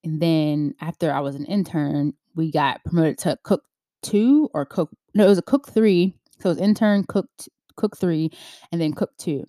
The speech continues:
So by the time I left, I was a cook two, but I was working as, I think, a cook three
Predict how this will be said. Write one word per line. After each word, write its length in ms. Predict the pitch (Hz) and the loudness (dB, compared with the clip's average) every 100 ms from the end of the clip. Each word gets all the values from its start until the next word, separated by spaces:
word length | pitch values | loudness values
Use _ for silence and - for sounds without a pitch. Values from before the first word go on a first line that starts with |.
| _ _ _ - | _ _ _ -8
So 140 | 196 | 0
by 140 | 196 | 2
the 80 | 196 | 2
time 160 | 226 214 | 2 4
I 40 | |
left, 200 | 175 170 | 4 2
I 60 | 156 | 2
was 140 | 151 | -2
a 60 | - | -4
cook 260 | - - - | -8 -8 -6
two, 260 | 180 165 | -4 -4
but 180 | 143 123 | -4 -6
I 60 | 143 | -6
was 220 | 156 147 | -6 -4
working 680 | 151 202 - 160 151 151 160 _ _ - | -2 -2 0 0 2 0 -4 _ _ -8
as, 160 | 147 - | -6 -6
I 100 | 170 | -8
think, 140 | - 175 | -6 -6
a 80 | - | -4
cook 280 | - - | -6 -6
three 380 | - 170 156 151 | -6 -4 -2 -2